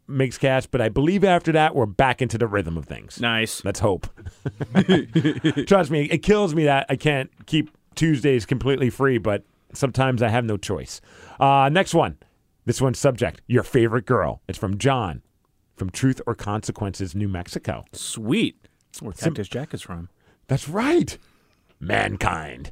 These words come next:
Speaker 2: <laughs>
Speaker 1: Uh, there's our wrestling quota.
Speaker 2: There you go.
Speaker 1: Uh, he goes, "Simple question for the four of you on the next Migscast, or the three.
Speaker 2: Mm-hmm.
Speaker 1: Who do you think is the hottest? Ayla the cam girl, Rachel Barley the bikini barista, or,"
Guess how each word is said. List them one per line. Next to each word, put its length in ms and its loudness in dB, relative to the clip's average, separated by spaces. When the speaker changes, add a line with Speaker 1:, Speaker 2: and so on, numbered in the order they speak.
Speaker 2:
<laughs> 20 -20
Speaker 1:
Uh, 260 4
there's 260 0
our 120 4
wrestling 340 0
quota. 300 0
Speaker 2:
There 120 4
you 60 4
go. 60 8
Speaker 1:
Uh, 200 6
he 120 2
goes, 200 4
"Simple 260 4
question 380 2
for 200 2
the 80 2
four 240 4
of 80 0
you 80 2
on 80 0
the 60 0
next 220 -4
Migscast, 520 -4
or 220 2
the 100 -6
three. 440 -4
Speaker 2:
Mm-hmm. 200 -4
Speaker 1:
Who 160 8
do 60 6
you 80 6
think 240 2
is 120 0
the 100 4
hottest? 540 0
Ayla 320 6
the 100 4
cam 300 2
girl, 340 0
Rachel 340 2
Barley 400 6
the 120 4
bikini 360 2
barista, 580 2
or," 400 4